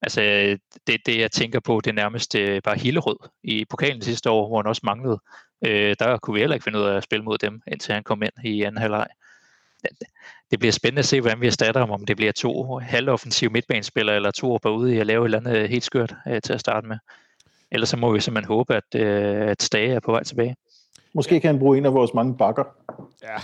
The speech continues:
Speaker 3: det er lige før, at vi er derhen. Øh, Nikolaj, øh, øh, kort, øh, omkring det. Hvad synes du, det er for et udtryk, at man sender som, som anfører, når man bliver udvist på den her, vil jeg kalde det, ret håbløs måde?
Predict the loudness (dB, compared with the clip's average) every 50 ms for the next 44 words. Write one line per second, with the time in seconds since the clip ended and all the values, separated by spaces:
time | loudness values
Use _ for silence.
0 | -12 -12 -10 -10 -8 -8 -8 -8 -6 -6 -6 -6 -6 -10 -10 -10 -8 -6 -4 -4
1 | -4 -4 -6 -8 -12 _ _ _ _ -4 -2 0 0 0 -2 -4 -4 -4 -2 -2
2 | -2 -2 -2 -2 -4 -4 -4 -6 -8 -10 -12 -16 -16 -12 -10 -8 -8 -8 -8 -10
3 | -8 -6 -4 -4 -4 -4 -6 -6 -6 -4 -4 -4 -6 -8 -8 -8 -8 -8 -8 -8
4 | -8 -8 -8 -8 -10 -14 -18 -20 -20 _ _ _ _ -10 -10 -8 -6 -8 -10 -8
5 | -6 -4 -4 -4 -4 -6 -10 -8 -10 -10 -8 -6 -6 -6 -6 -6 -6 -8 -6 -6
6 | -6 -6 -6 -6 -6 -6 -8 -8 -10 -14 -12 -10 -10 -10 -10 -10 -8 -6 -6 -6
7 | -6 -8 -10 -12 -12 -14 -16 _ _ _ _ -10 -8 -6 -6 -6 -6 -8 -8 -8
8 | -8 -8 -6 -4 -4 -4 -2 -2 -4 -4 -4 -6 -6 -6 -8 -10 -8 -8 -8 -6
9 | -6 -6 -6 -6 -6 -8 -8 -10 -12 -14